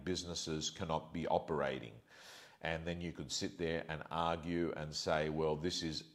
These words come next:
e-, urgent business," and what have you. So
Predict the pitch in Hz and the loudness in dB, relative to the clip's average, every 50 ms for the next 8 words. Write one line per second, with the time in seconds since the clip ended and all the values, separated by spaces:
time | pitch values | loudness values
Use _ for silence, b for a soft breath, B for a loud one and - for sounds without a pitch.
0 | - - - 78 80 78 76 78 78 - 80 85 90 85 - 82 76 67 64 78 | -18 -10 -6 -4 -4 -4 -6 -6 -6 -2 4 4 4 4 4 -2 -6 -6 -4 -4
1 | 80 73 73 82 87 82 82 80 - - 71 69 71 71 71 67 - - - 76 | -4 -4 -4 -2 -2 -2 -2 -2 -2 -2 -4 -4 -6 -8 -12 -14 -14 -14 -4 2
2 | 85 85 80 78 82 82 80 76 73 69 71 - - - 85 80 78 78 78 | 2 4 4 4 2 0 0 0 -2 -4 -4 -4 0 4 6 6 6 6 4